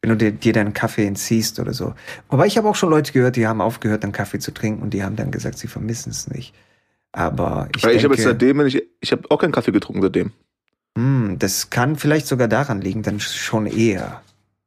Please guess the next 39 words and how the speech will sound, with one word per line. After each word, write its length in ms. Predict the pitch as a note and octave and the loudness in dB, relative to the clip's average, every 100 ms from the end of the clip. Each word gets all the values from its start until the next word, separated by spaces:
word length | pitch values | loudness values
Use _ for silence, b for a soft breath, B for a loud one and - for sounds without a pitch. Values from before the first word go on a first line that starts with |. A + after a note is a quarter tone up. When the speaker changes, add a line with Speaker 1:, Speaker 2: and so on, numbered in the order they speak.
| _ _ _ _ _ _ - | _ _ _ _ _ _ -4
Speaker 2:
Ja, 140 | G#2+ | 0
und 80 | G#2+ | 2
dann, 220 | A2 A#2 A2+ | 2 2 2
dann 140 | A2 | 2
wahrscheinlich 240 | A2 A#2+ A2 | 2 2 2
noch, 220 | A2 G#2 | 0 0
hier, 220 | A2 B2 | 2 2
ich 40 | B2+ | 4
bin 60 | |
noch 100 | A#2+ | 0
zwei, 180 | G2+ A#2+ | 2 2
zwei, 220 | G2+ - | 2 2
drei 80 | A2 | 0
Tage 300 | G#2 A2+ A2 | 2 -2 -2
gefastet 600 | F#2+ G#2 C#3 - C3 A#2 | -4 -2 -4 -2 0 2
und 80 | A2+ | 2
dann 100 | A2 | 0
keine 200 | G#2 G#2+ | 0 -2
Kohlenhydrate, 720 | G#2 C3+ B2+ A#2 A2 A2+ - - | 0 2 4 2 2 0 0 0
alles 180 | C3 | 0
zusammen 300 | - A2 G2 | 0 0 0
halt, 180 | E2+ - | -4 -2
ne? 140 | C#3 D3 | 0 2
Speaker 1:
Ja, 220 | A2+ F#2+ | 0 -2
Speaker 2:
Und 160 | F2+ | 0
Speaker 1:
okay, 100 | F3 | 0
Speaker 2:
Sport 200 | - A#2 | 2 0
Speaker 1:
klar. 120 | - G#2 | 2 0
Speaker 2:
gemacht 220 | G#2 - | 0 0
und 100 | G2+ | 0
so. 200 | G2 G2 | 2 2
Speaker 1:
Klar, 300 | - F#2 - | 0 -2 0
und 160 | D#3+ | 0
keine 180 | B2+ B2+ | 0 0
Speaker 2:
Mein 40 | A#2 | 2
Körper 160 | A#2+ | 2
Speaker 1:
Hose 120 | G2+ | 2
Speaker 2:
kommt 100 | G2+ E2 | 0 -4
Speaker 1:
angehabt. 440 | F#2 F2 E2 - | -4 -6 -8 -14